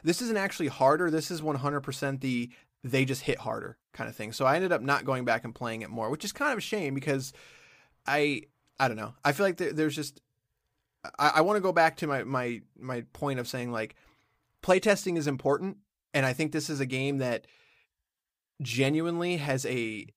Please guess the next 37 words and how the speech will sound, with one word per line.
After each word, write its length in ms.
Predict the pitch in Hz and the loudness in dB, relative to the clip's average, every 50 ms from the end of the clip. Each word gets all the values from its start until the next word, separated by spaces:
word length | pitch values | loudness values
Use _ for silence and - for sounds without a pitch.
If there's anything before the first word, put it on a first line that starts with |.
| _ _ - - | _ _ -12 -8
has 280 | 127 127 127 123 117 | -6 -4 -4 -2 -2
something, 320 | - - 156 147 131 151 131 | -2 -2 -2 -2 -2 -2 -4
s-, 460 | 123 - - - - - - - - _ _ _ - - | -4 -4 -4 -4 -4 -6 -6 -10 -14 _ _ _ -8 -4
I 40 | 160 | -2
don't 80 | 226 | 0
wanna 100 | 294 311 | 0 0
say, 140 | 294 - 240 | 0 0 0
like, 180 | 196 180 143 - | 2 2 0 0
special, 560 | - - - - - 143 165 135 - 202 190 | -2 -8 0 6 6 6 6 4 0 -4 -2
but 180 | 175 165 - - - - - - | -2 -2 -2 -4 -8 -18 -6 -2
something 240 | - 233 233 294 254 | 0 0 0 0 -2
special 340 | 214 - - 220 214 - 202 | 0 4 4 4 4 4 0
for 140 | 165 180 156 | -2 -2 2
Darksiders 580 | 127 151 135 143 139 - - 117 107 104 - | 4 6 6 4 4 0 -4 -4 -6 -6 -8
fans, 320 | - - 113 104 98 110 107 | -12 -12 -12 -12 -10 -10 -12
at 100 | 98 - | -12 -10
least. 220 | 101 - - - | -10 -12 -10 -10
Like, 80 | 117 113 | -8 -6
there's 160 | 139 135 131 | -4 -2 -2
something 520 | - - - 196 214 214 - 254 233 196 156 - - | 0 0 2 0 0 0 -4 -4 -4 -4 -4 -6 -2
here 240 | - 175 165 160 143 | 2 2 4 4 2
that's 200 | 135 127 - 127 | 0 -2 -2 0
really 260 | 131 139 139 139 135 | 2 2 2 2 0
cool, 220 | 131 - 147 139 135 | -2 0 0 0 2
but 140 | 131 131 | 0 0
it 100 | 127 123 | 0 0
is 180 | 131 143 139 139 | 0 0 0 -2
held 320 | - - - 147 156 143 | 0 4 6 6 6 6
back 280 | 135 156 170 170 160 - | 6 4 4 4 4 4
by 120 | - 135 | 4 4
the 120 | 123 120 113 | 4 4 2
lack 320 | 120 120 120 131 139 135 | 2 4 4 4 2 0
of 80 | 151 131 | -2 -6
just 240 | 131 135 - - - | -6 -8 -8 -10 -6
polish 440 | - - 123 123 120 120 120 - | -2 0 2 2 2 0 -2 -4
and 100 | 131 123 | -6 -8
playtesting. 720 | 127 - 139 147 156 - - - - - - - 143 135 | -4 -2 0 0 0 -2 -6 -8 -8 -10 -14 -14 -16 -16